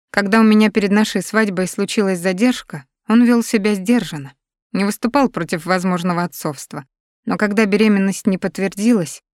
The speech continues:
больше этой темы мы не касались. «Вы двое снова вместе?» От внезапного вопроса Милы у меня нож соскользнул,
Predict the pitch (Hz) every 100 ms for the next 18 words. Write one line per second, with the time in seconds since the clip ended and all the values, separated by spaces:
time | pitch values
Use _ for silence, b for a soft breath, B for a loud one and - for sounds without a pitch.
0 | _ - 220 226 214 202 208 - 226 180
1 | 180 180 170 - 170 - 147 139 - -
2 | _ _ _ _ 214 240 202 214 202 -
3 | 196 190 233 311 - 160 _ _ _ -
4 | 175 190 185 196 190 180 180 185 - 185
5 | - 185 233 214 175 180 180 196 240 -
6 | 175 151 170 160 139 156